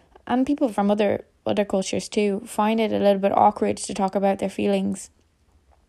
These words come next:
because there's this taboo that if you talk about your feelings, you're not manly enough and you're not strong enough and you're not brave enough and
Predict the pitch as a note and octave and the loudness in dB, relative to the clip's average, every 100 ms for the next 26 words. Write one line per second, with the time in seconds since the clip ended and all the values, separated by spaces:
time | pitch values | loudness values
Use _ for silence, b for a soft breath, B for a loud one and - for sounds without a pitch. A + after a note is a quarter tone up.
0 | - - _ _ - A3 G#3 G#3 G3 G3 | -20 -20 _ _ -2 0 0 0 -2 -4
1 | - - F#3+ G#3+ G#3 F#3+ - _ - G3 | -2 -2 2 4 4 0 -8 _ -6 -4
2 | G3 - G3 G#3 G3+ F#3+ G3 G3 G3 F#3+ | -4 -6 -4 -2 0 2 2 2 0 -2
3 | G#3 G3+ F#3 F#3 F3+ F3+ - B B - | 0 0 0 0 0 -2 -4 B B -2
4 | G#3 G#3 E3+ F#3 F3 E3 E3+ D#3+ D#3 - | 2 4 4 4 6 4 4 2 0 -6
5 | E3+ D#3+ E3 F#3+ - - - F3+ F3 F#3 | -4 -2 2 0 0 -2 4 8 8 8
6 | F#3 E3+ E3+ E3+ - F#3 F3 F3 F#3 - | 6 6 4 2 -4 0 2 2 2 0
7 | - F3+ F3+ F#3+ F3+ F3+ F3 F3 - F#3 | 0 6 8 8 4 2 2 -2 -2 -2
8 | F#3 | -2